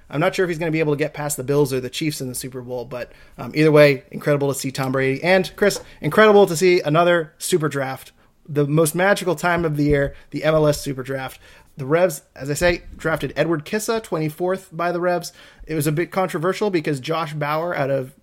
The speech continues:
the University of New Hampshire, who we've mentioned a few times on our podcast before, he trained with Revs too.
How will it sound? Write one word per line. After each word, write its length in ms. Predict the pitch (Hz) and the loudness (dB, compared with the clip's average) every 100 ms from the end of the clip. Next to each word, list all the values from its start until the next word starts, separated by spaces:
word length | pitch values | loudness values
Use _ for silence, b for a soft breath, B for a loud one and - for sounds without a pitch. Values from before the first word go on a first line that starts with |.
| _ 143 | _ -10
the 80 | |
University 440 | 139 139 139 - 135 | -4 -2 -4 -6 -8
of 60 | |
New 100 | 135 | -4
Hampshire, 300 | 131 147 151 | -2 -4 -4
who 120 | 139 135 | -4 -2
we've 280 | 196 170 | -2 -4
mentioned 280 | 156 151 151 | -4 -2 -4
a 40 | 131 | -6
few 160 | 143 | -8
times 280 | - 143 139 | -8 -8 -6
on 100 | 135 | -8
our 100 | 123 | -8
podcast 500 | 147 143 160 143 - | -8 -6 -6 -6 -8
before, 400 | 147 156 143 147 B B - | -10 -6 -4 -6 B B -8
he 120 | 139 | -8
trained 320 | - 151 156 | 0 0 0
with 160 | 147 151 | -2 0
Revs 320 | 143 135 - | 0 0 -4
too. 380 | 151 147 147 | -2 0 -2